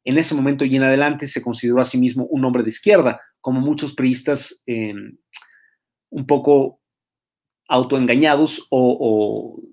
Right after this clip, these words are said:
eh, deliberadamente autoengañados, digamos. En los siguientes años colaboró con los periódicos oficiales y oficiosos como El Día, El Nacional y La Línea, y en mil novecientos sesenta y siete llegó a dirigir la Biblioteca del Congreso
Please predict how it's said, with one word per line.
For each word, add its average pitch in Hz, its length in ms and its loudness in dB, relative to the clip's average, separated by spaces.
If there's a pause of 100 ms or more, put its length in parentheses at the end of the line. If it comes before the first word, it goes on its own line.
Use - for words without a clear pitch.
eh, 123 340 -12 (680)
deliberadamente 147 760 4
autoengañados, 107 720 -8
digamos. 107 480 -14 (2000)
En 180 100 4
los 190 100 4
siguientes 247 400 2
años 160 300 2
colaboró 135 380 4
con 143 100 -4
los 123 120 -2
periódicos 131 480 0
oficiales 135 680 -2
y 147 240 -10
oficiosos 165 640 0
como 120 340 -6
El 127 180 -2
Día, 165 480 0
El 127 120 -6
Nacional 139 640 -2
y 139 80 -6
La 123 120 0
Línea, 139 440 0 (640)
y 226 100 2
en 220 100 2
mil 226 100 2
novecientos 175 440 -2
sesenta 143 320 -6
y 143 40 -4
siete 156 380 2
llegó 131 240 0
a 139 40 0
dirigir 135 300 -2
la 135 80 0
Biblioteca 123 480 -2
del 123 100 -2
Congreso 156 600 -2